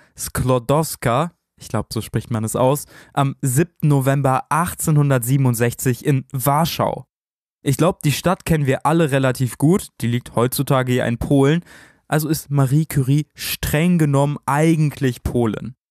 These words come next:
Polen gab es damals nicht so, wie wir es heute kennen. Durch vorangegangene Kriege und innere Konflikte war Polen einfach irgendwann mega schwach, sodass sich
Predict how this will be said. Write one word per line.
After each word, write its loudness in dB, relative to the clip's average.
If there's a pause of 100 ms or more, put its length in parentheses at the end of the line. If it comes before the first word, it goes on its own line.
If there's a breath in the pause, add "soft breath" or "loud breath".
(840)
Polen 0 (100)
gab -2
es -2
damals 0
nicht 2
so, 2
wie 0
wir 2
es -6
heute 0
kennen. -10 (140)
Durch 0
vorangegangene 0
Kriege 0
und -2
innere 2
Konflikte 0 (420 loud breath)
war -2
Polen 2
einfach -2
irgendwann 2
mega 2
schwach, -2 (240 loud breath)
sodass 0
sich -6